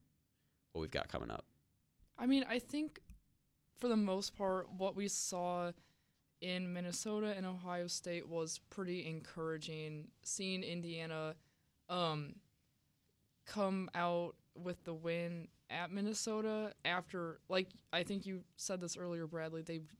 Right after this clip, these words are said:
Speaker 2: they wouldn't have won that game as recently as a year ago.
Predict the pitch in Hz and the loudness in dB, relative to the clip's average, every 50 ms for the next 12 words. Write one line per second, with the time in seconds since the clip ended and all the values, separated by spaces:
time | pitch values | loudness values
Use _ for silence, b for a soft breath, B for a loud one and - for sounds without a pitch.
0 | _ _ - 165 170 185 190 190 180 170 165 165 170 165 165 165 156 147 143 - | _ _ -16 -12 -8 -6 -4 -4 -4 -4 -4 -4 -4 -4 -4 -4 -6 -8 -8 -10
1 | - _ - - 165 165 151 143 143 147 147 151 - - _ _ _ _ 165 165 | -14 _ -10 -8 -6 -6 -6 -6 -8 -10 -12 -14 -18 -20 _ _ _ _ -8 -6
2 | 156 160 - - - - - _ - 170 180 185 170 - 196 170 170 170 165 160 | -2 -2 -2 -2 -4 -6 -8 _ -16 -8 -6 -6 -6 -6 -6 -6 -6 -6 -6 -6
3 | 156 151 151 156 156 156 151 147 147 147 143 143 143 151 | -6 -6 -4 -4 -2 -2 -2 -2 -4 -4 -4 -2 -4 -6